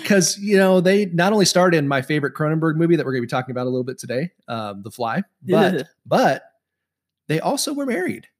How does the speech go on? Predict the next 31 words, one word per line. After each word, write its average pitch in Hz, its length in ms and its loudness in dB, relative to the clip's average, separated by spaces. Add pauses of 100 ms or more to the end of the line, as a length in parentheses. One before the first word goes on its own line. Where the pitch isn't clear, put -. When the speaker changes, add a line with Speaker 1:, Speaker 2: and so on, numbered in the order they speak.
(340)
Speaker 1:
from 165 640 2
nineteen 165 320 0
ninety-three 170 440 0
to 208 60 -4
nineteen 127 360 -2
ninety-seven. 175 540 -2
Fun 147 200 -4
fact. - 420 -8
Speaker 2:
And 240 140 -2
then 247 120 0
what 254 100 -2
happened? 196 500 -8 (240)
Speaker 1:
And, 170 380 2
and 165 160 2
then 160 100 2
they, 151 320 -2
they, 131 280 0 (500)
they 120 220 -2 (180)
parted 110 360 -4
ways. - 500 -14 (120)
Speaker 2:
Oh. 185 480 -6 (160)
Speaker 1:
Yeah. - 200 -8
We've 185 140 4
already 240 160 6
beat 208 180 2
their 151 120 2
marriage, 123 380 -4
though. 113 240 -14 (600)
Speaker 2:
That's 277 220 2
Speaker 1:
Actually, 349 180 2 (160)
Speaker 2:
true. 196 160 -8